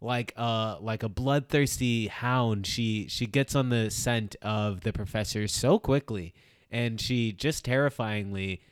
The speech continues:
catches up to him. What we see in the final conclusion of the series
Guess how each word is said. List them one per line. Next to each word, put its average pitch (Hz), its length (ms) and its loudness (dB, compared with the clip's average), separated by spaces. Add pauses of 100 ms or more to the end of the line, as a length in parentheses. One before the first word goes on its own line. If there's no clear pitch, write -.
(200)
catches 127 340 0
up 127 160 -2
to 101 100 -6
him. 85 280 -8 (100)
What 123 180 0
we 170 100 6
see 160 280 2
in 151 80 2
the 131 80 2
final 131 500 2
conclusion 117 560 0
of 127 220 -2
the 113 80 -2
series 98 520 -2